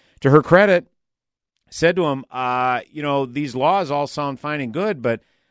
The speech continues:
most of these mass shooters don't, aren't too big on following gun laws. So how do you prevent mass shootings of people who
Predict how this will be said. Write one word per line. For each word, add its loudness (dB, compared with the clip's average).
most -2
of -4
these -2
mass -2
shooters -4
don't, -2
aren't 0
too -10
big -2
on -2
following -2
gun -2
laws. -6
So -8
how 4
do 2
you -2
prevent -4
mass -4
shootings -4
of -10
people -6
who -2